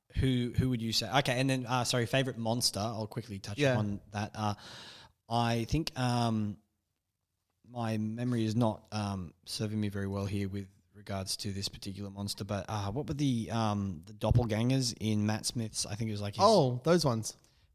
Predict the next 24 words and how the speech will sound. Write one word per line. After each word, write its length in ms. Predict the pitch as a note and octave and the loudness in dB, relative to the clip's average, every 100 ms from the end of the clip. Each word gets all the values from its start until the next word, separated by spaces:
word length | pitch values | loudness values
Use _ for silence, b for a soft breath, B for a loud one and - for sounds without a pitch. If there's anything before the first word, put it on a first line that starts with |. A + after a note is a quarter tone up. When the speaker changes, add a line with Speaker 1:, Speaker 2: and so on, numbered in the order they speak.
| - | -8
Speaker 1:
fourth 240 | B2+ A#2+ | -4 4
or 40 | E3+ | 8
Speaker 2:
The 60 | D#3 | 8
Speaker 1:
fifth 140 | D#3 | 8
Speaker 2:
big 160 | E3+ D#3+ | 6 8
red 80 | D3 D#3 | 8 8
Speaker 1:
episode? 100 | C#3+ | 6
Speaker 2:
ones. 340 | B2 A#2 - _ _ _ _ _ _ _ _ | 2 0 -6 _ _ _ _ _ _ _ _
Speaker 1:
No, 160 | C3 D3+ | 2 6
Speaker 2:
What? 140 | E3 D#3 | 8 8
Speaker 1:
no, 80 | |
they 80 | D3 | 8
had 160 | B2+ D3 | 6 4
that 160 | C#3+ | 4
weird 300 | B2 C3+ C3+ | 4 6 6
sheen 520 | A#2 - C#3 C#3 C3+ A#2 | 6 6 6 6 6 6
over 220 | A2+ A2 | 6 4
their 160 | G#2+ | 2
face. 420 | G2+ A#2 A2+ G2+ - | 2 2 2 2 0
They 120 | A2 | 0
looked 240 | A2+ - | -4 -6
kinda 140 | A#2+ A2+ | -4 -4
like 140 | G#2+ G#2 | -4 -4
Voldemort. 500 | A2 A2+ A2 G2+ | -2 0 0 -2